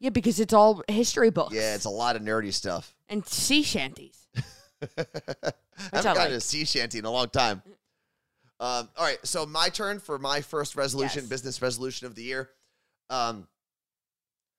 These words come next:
Speaker 2: I would like one of our merch launches. I'm gonna piggyback on that.
Speaker 1: Mm,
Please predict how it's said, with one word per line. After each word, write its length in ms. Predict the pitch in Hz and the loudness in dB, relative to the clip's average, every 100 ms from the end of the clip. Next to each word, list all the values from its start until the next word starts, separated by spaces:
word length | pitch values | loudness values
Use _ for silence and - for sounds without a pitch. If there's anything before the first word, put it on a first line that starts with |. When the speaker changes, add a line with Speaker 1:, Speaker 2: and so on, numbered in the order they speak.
| _ _ _ _ - | _ _ _ _ 0
Speaker 2:
I 220 | 143 165 | 2 4
would 220 | 185 190 | 2 0
like 440 | 151 113 110 - - _ _ _ _ _ _ _ _ _ _ _ _ _ _ _ 127 | 0 -2 -2 -6 -20 _ _ _ _ _ _ _ _ _ _ _ _ _ _ _ -6
one 200 | 156 175 | -2 0
of 140 | 170 | 2
our 160 | 165 156 | 2 0
merch 600 | 139 143 147 - - - _ _ _ _ _ _ _ _ | -2 -2 -2 -6 -10 -14 _ _ _ _ _ _ _ _
launches. 680 | 120 123 110 98 62 - - - | -4 -2 -2 -8 -8 -10 -12 -14
I'm 80 | |
gonna 120 | 104 104 | -10 -6
piggyback 600 | - 151 143 127 120 107 | -6 -4 -2 -2 -2 -6
on 100 | 101 | -6
that. 220 | 90 - | -8 -10
Speaker 1:
Mm, 40 | _ | _